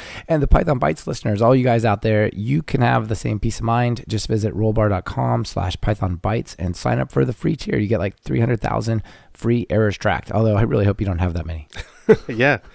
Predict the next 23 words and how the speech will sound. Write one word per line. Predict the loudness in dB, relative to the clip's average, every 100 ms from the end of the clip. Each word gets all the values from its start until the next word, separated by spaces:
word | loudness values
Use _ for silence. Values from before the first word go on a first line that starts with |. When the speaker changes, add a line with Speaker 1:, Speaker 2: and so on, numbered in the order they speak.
| -2
Speaker 2:
definitely. | 2 2 0 -2 -6 _ _ -20 -4
You | -2
should | 2
do | 4
more | 6
testing | 6 2 2 0
if | 0
you | 0
do. | 0 0 -2 -4
Speaker 1:
You | -2
definitely | -2 -2 -4
should. | -4 -4 -6 -10 -20 -20 _ _ _ _ _ _ _ _ _ _ _ _ _ _
Speaker 2:
Well, | 4 6
next | 4 2
up | 0
for | 2 4
me, | 4 6 6 4 0 -6 _
I | -2 2 4
am | 4 2 0 2
a |
sucker | 4 4 4 2 0 -2
for, | -2 0 4 4 2 -2
um, | -8